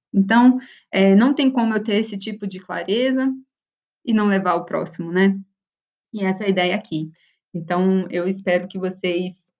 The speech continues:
né, é, recebam esse primeiro podcast, ficam, fiquem felizes, que vocês consigam, né, ter um final de semana em que vocês, é, coloquem um pouco de atenção com relação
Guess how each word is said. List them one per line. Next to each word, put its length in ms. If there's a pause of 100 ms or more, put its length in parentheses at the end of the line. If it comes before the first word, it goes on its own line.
(100)
né, 280
é, 480
recebam 640
esse 480
primeiro 440
podcast, 720 (1040)
ficam, 420
fiquem 300
felizes, 1040 (520)
que 140
vocês 320
consigam, 460
né, 280 (140)
ter 100
um 100
final 320
de 100
semana 760
em 140
que 100
vocês, 460 (280)
é, 640 (880)
coloquem 400
um 60
pouco 220
de 80
atenção 500
com 120
relação 580